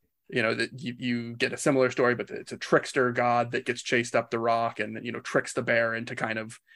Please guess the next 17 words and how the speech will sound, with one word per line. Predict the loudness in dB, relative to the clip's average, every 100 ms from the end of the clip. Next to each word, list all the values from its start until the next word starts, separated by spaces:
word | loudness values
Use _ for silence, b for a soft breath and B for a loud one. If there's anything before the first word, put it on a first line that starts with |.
| b b 2
trying | 4 6
to | 2
tear | 4 4
down | 6 4 0
the |
mountain. | -4 -4 -6 -6 -8 -8
And, | -10 -12 -16 -6 4
but | 8
that's, | 8 6 2
that's | 4 4 6
what | 6 10
all | 10 8
this | 2
felt | 4 4 6
like | 0 -4 -6
to | -14
me, | -12 -14